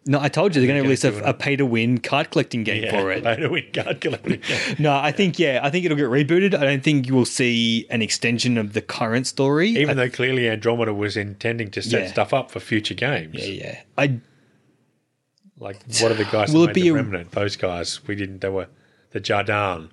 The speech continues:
Speaker 2: They
Speaker 1: Yeah.
Speaker 2: hardly appeared at all in the game.
Speaker 1: Yeah.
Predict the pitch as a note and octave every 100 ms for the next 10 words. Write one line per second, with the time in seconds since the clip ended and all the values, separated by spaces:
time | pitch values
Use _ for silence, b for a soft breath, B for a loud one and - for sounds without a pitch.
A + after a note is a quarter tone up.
0 | b b - A#2 A2 A2 A2+ A#2 A#2 A#2
1 | B2 B2 A#2+ B2 E3+ G3+ G#2+ F2+ E2+ -
2 | G#2+ A2 G#2+ G#2+